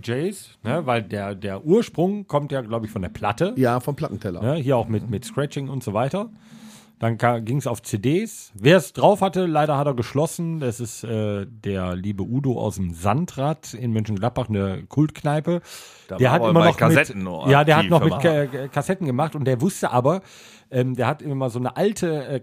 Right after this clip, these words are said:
Speaker 1: Taschenlampe gehabt und hat auf das, äh, Kassettendeck geleuchtet. Dann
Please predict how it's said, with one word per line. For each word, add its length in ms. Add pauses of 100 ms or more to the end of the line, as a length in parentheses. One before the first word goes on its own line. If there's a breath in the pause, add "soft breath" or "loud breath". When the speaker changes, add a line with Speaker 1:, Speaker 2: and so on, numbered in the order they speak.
(140)
Speaker 1:
Taschenlampe 600
gehabt 340
und 160
hat 160
auf 160
das, 320
äh, 380
Kassettendeck 720
geleuchtet. 640 (400 loud breath)
Dann 100